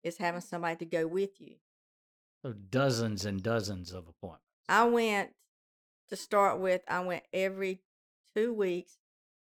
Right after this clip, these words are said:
Speaker 1: about every, maybe the third week, I can't remember exactly, because you would have your chemo, and that would be your bad weekend, and then you would have,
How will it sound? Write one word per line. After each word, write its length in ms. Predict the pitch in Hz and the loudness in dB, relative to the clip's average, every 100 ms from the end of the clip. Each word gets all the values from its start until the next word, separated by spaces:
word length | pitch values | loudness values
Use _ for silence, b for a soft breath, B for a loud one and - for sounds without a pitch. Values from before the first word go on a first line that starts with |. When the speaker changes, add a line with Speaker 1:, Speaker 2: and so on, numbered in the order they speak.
| _ _ 202 | _ _ 4
Speaker 1:
about 160 | 220 | 6
every, 360 | 226 220 190 - | 6 4 2 0
maybe 220 | 214 262 | 0 2
the 60 | 214 - | 2 0
third 280 | 202 185 160 | 2 4 4
week, 180 | 160 175 | 0 -2
I 100 | 185 | -4
can't 220 | - 127 | -4 -6
remember 320 | 165 170 165 | -4 -4 -4
exactly, 400 | - 170 170 170 | -6 0 0 0
because 340 | 180 190 185 185 | -6 0 0 0
you 140 | 190 | -2
would 100 | 190 | 0
have 240 | 202 190 | 0 -2
your 120 | 196 196 | -2 -4
chemo, 560 | 190 180 175 170 175 - _ _ _ _ | -4 -4 0 0 -2 -6 _ _ _ _
and 140 | 170 170 | -6 -2
that 120 | 170 | 0
would 120 | 175 | 0
be 100 | 185 | -2
your 200 | 185 196 | 0 -2
bad 340 | 180 180 180 180 | 0 2 2 -2
weekend, 520 | 175 - 170 170 170 | -8 -8 -8 -8 -8
and 160 | 160 160 | -8 -4
then 180 | 170 170 | -4 -4
you 140 | 170 | -4
would 120 | 175 | -4
have, 460 | 185 180 175 170 | -4 -2 0 0